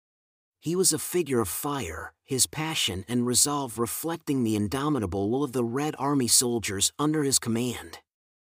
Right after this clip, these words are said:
He had to deal with an unprepared army, political interference, and the specter of a superior enemy, yet his spirit did not waver.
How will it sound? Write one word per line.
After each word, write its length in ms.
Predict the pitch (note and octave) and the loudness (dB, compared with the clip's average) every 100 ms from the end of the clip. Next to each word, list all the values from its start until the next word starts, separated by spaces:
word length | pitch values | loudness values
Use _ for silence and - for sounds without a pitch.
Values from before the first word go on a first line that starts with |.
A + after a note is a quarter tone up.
| _ _ _ _ | _ _ _ _
He 180 | D3+ E3 | -2 -2
had 220 | F#3+ D#3+ | -2 -2
to 60 | C#3 | 0
deal 360 | C3+ E3 D3 | 4 6 6
with 140 | A#2 G#2+ | 4 2
an 100 | G2+ | 2
unprepared 600 | D3 C#3+ C3+ C#3 B2+ A#2 | 0 0 -2 0 0 0
army, 500 | B2+ C#3+ G#2 - - _ _ | 2 2 0 -4 -16 _ _
political 500 | C3 B2+ D#3+ C#3 A2+ | -4 0 2 2 2
interference, 800 | A2+ A2 - D3+ G#2+ D#2+ - - _ - | 2 0 2 2 2 2 2 2 _ -2
and 160 | B2 | 2
the 60 | A#2+ | 6
specter 560 | - - F3 F#3 E3 B2 | 6 6 0 -2 0 2
of 100 | A2 | 4
a 60 | |
superior 600 | - A#2 - D3+ D3+ G#2 | 4 4 2 2 4 2
enemy, 500 | G2+ B2+ G#2+ D2+ D#2 _ - | 0 0 0 -4 -10 _ -8
yet 240 | A#2+ D#3 | -2 0
his 140 | D3+ - | 4 6
spirit 500 | - - F3 A2+ - | 6 4 2 0 -2
did 140 | - A#2+ | -2 0
not 280 | C3 C#3+ A2+ | 0 -2 -2
waver. 560 | C3+ D3+ F2 D2 - | 0 0 0 -6 -10